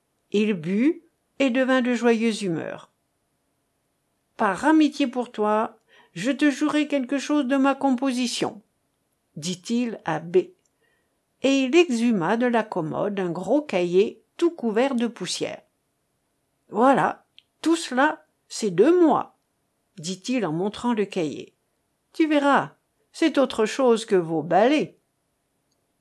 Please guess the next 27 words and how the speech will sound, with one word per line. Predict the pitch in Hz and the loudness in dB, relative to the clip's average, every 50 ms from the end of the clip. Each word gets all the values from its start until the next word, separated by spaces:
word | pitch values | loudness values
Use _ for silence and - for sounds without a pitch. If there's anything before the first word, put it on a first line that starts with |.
| _ _ _ _ _ _ _ _ _ _ _ _ _ _ _ - | _ _ _ _ _ _ _ _ _ _ _ _ _ _ _ -12
B | 185 160 160 233 262 - - - - | -6 0 2 2 2 0 -2 -8 -16
feuilleta | - - - 269 262 233 226 240 233 - 277 269 | -16 -8 -4 -2 -2 0 0 -2 -2 0 0 0
en | 254 202 170 | 0 -2 -4
silence | - - - 190 180 208 233 247 240 | -4 -4 -4 -2 -2 0 -2 -2 -4
quelques | - - 208 190 - - - | -4 -6 -6 -6 -6 -8 -12
pages. | - - - - - - - - - - 311 _ _ _ _ _ _ _ _ _ _ _ _ _ _ _ - | -10 -10 -8 -10 -10 -10 -10 -12 -12 -14 -16 _ _ _ _ _ _ _ _ _ _ _ _ _ _ _ -2
Ensuite, | 220 240 247 - 349 359 359 359 | -2 -2 0 2 2 2 2 2
il | 294 226 202 | -2 -4 -6
prit | - - - 294 | -6 -6 -4 -2
la | 262 254 220 | 0 0 0
musique | 196 185 175 170 190 240 294 285 - | 0 -2 -2 -4 -4 -6 -6 -6 -6
qu'il | - 196 175 165 | -4 -4 -2 -2
avait | 160 156 175 180 180 - | -2 -2 -4 -6 -6 -8
avec | 120 110 151 151 147 - - | -10 -10 -10 -10 -10 -8 -6
lui | 226 254 302 339 349 - _ _ _ _ _ _ _ _ _ - | -2 -2 -2 -2 -4 -8 _ _ _ _ _ _ _ _ _ -4
et | 220 233 | -4 -2
demanda | 220 262 254 254 277 294 294 339 370 | 0 2 2 2 2 4 4 4 4
à | 339 233 | 4 4
mon | 208 240 269 247 | 4 4 2 2
beau-père | 190 180 175 175 - 139 151 220 247 247 | 2 0 -2 -2 -4 -2 -2 -2 -2 0
de | 202 190 | 0 0
laisser | 190 202 233 226 - - 294 | 0 0 -2 -2 -2 -2 -2
de | 233 196 | -2 -2
côté | 196 - 208 214 208 - 294 277 | -2 -2 -2 -2 -2 -2 -4 -4
ses | - - 180 | -4 -6 -10
propres | 170 - - - 339 359 349 - - 262 | -10 -8 -4 -2 -2 -2 -4 -4 -8 -8
compositions | - - 208 185 180 - 165 156 151 180 196 190 - - 285 320 370 | -6 -6 -6 -6 -6 -6 -10 -8 -8 -8 -8 -6 -4 -2 -2 -2 -2